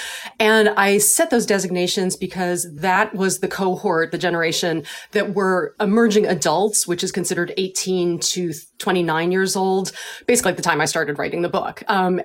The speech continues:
and so to me, this, this generation is, has been so shaped by nine eleven, whether they know it or not. You know, these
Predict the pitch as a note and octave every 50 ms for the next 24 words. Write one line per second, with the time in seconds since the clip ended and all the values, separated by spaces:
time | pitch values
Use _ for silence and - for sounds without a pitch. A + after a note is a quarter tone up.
0 | - G#3 G3+ F#3+ F#3+ F#3+ F#3+ F#3+ F3+ - - - - - B3 A3 G#3+ G#3 G3+ G#3
1 | - - - - - - - - _ _ _ _ _ _ - - _ - - B3+
2 | A#3+ A#3+ A#3+ B3 C4 C#4 C#4 C4+ F3 E3+ A#3+ A3+ - - - _ _ _ _ _
3 | _ _ _ - F3 A3 G#3 - - A#3 A3 G#3+ G3 G#3+ A#3 A3 A3+ G3+ F3+ -
4 | - A3 G#3+ - G#3+ A3+ A#3 G#3 - - - - B3+ C4+ C4 B3 - - - -
5 | G#3+ G#3 G#3+ G#3+ G#3+ - - - F3 F#3+ F3+ F3+ F#3 F#3 F#3+ G3 G3 F#3+ E3+ E3
6 | F3+ F#3 G#3 G#3+ G#3 F#3+ E3+ F3 F#3 F#3 G#3+ G#3 F#3+ F#3 F#3 F3 E3+ E3 E3+ F3
7 | E3+ E3 E3 D#3+ D3+ E3 F#3+ A#3 C#4+ C#4 - - F#3+ G3 E3+ D#3 D3 E3+ F#3+ F3+
8 | D3 - -